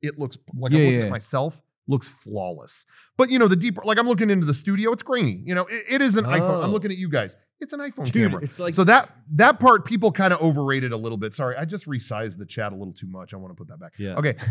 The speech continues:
Speaker 1: but, uh,
Speaker 3: <laughs> Don't wanna do that.
Speaker 1: they, they overrated that a little bit, but then they underrated how good video assets look. Like, right,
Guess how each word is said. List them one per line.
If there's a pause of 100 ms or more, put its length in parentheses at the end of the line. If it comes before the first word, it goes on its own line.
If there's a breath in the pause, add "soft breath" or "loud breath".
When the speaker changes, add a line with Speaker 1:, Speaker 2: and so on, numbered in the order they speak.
Speaker 1:
but,
uh,
Speaker 3:
<laughs> (100)
Don't
wanna
do
that.
Speaker 1:
they, (200)
they
overrated
that
a
little
bit,
but
then
they
underrated
how
good
video
assets
look.
Like,
right,